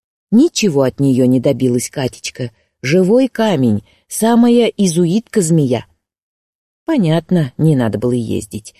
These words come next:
Это ее болезнь погнала, не сообразилась. Стала поправляться, велели ей на тепло ехать. Мы и поехали в Ниццы.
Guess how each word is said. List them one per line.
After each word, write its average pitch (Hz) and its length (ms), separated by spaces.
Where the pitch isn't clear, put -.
Это 180 200
ее 196 200
болезнь 165 460
погнала, 170 580
не 220 100
сообразилась. 127 840
Стала 330 420
поправляться, 123 920
велели 220 460
ей 147 280
на 196 140
тепло 180 380
ехать. 160 500
Мы 370 160
и 180 60
поехали 127 580
в 123 100
Ниццы. 135 440